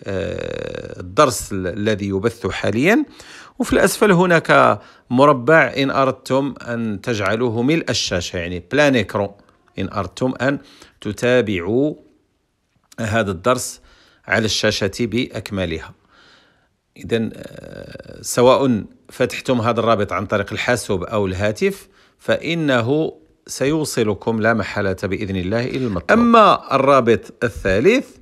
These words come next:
فهو لا يقل أهمية عن الرابطين الأولى-، الأولين. لاحظوا هنا شبكة،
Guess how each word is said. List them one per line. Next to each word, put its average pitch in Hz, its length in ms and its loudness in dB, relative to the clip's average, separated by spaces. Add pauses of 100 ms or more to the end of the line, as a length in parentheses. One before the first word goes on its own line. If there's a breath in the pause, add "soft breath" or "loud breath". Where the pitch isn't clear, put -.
(480 soft breath)
فهو 139 300 2
لا 208 200 6
يقل 196 520 2
أهمية 143 440 -2
عن 165 360 0 (480)
الرابطين 120 840 2
الأولى-، 98 440 0
الأولين. 117 760 2 (720 loud breath)
لاحظوا 151 600 4
هنا 156 260 0
شبكة، 185 800 4